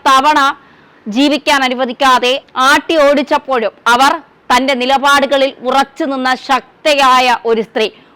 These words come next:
ഒരു ഉരുക്ക് വനിത എന്ന് തന്നെ സ്വപ്ന സുരേഷിനെ വിശേഷിപ്പിക്കാം. സ്വർണ്ണക്കടത്ത് കേസുമായി ബന്ധപ്പെട്ടാണ് സ്വപ്ന സുരേഷ് വാർത്തകളിൽ നിറയുമ്പോഴും സ്വ-, തന്നെ ആരാണ് ഇതിന് നിയോഗിച്ചത്, ആർക്ക് വേണ്ടിയാണ് സ്വർണം കടത്തിയത്, ആരാണ് ഇതിന് പിന്നിൽ പ്രവർത്തിച്ചത്,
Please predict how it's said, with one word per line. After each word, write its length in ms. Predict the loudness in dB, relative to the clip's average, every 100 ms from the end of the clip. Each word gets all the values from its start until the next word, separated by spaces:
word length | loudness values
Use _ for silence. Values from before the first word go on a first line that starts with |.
| -2
ഒരു 100 | 0
ഉരുക്ക് 300 | 0 -2 -2 0
വനിത 240 | 0 2 0 0 -4
എന്ന് 140 | -4 -2
തന്നെ 260 | -2 -4 -6 -6
സ്വപ്ന 320 | -8 -4 -2 -2
സുരേഷിനെ 480 | -2 -2 -2 -6 -6 -6
വിശേഷിപ്പിക്കാം. 760 | -6 -2 -2 -2 -14 -6 -4 -4 _ _ _ _ _ -20 -20 -20 -10 -2
സ്വർണ്ണക്കടത്ത് 540 | 0 0 -2 -4 -2
കേസുമായി 380 | -2 -2 -2 -2 -2
ബന്ധപ്പെട്ടാണ് 600 | -4 -6 -4 0 0 0 -4
സ്വപ്ന 200 | -6 -6
സുരേഷ് 300 | -4 -6 -2 0
വാർത്തകളിൽ 500 | 0 0 -2 -2 -2 -2
നിറയുമ്പോഴും 560 | -2 -2 -2 -4 -4 -12 _ _ _ _ _ -20 -4
സ്വ-, 180 | -2 0
തന്നെ 320 | 0 2 2 0 -2 -2 2
ആരാണ് 340 | 4 4 2 2
ഇതിന് 180 | -2 -2
നിയോഗിച്ചത്, 520 | 0 0 -2 -4 -2 -2 2 2
ആർക്ക് 260 | 0 0 -2
വേണ്ടിയാണ് 360 | 0 0 0 0
സ്വർണം 280 | -2 -2 -2 -2
കടത്തിയത്, 440 | -2 -2 -4 -4 -6 -12 -6 0 2
ആരാണ് 380 | 4 4 2 2
ഇതിന് 160 | -2 -4
പിന്നിൽ 260 | -4 -2 -2
പ്രവർത്തിച്ചത്, 560 | -2 -2 -2 -6 -6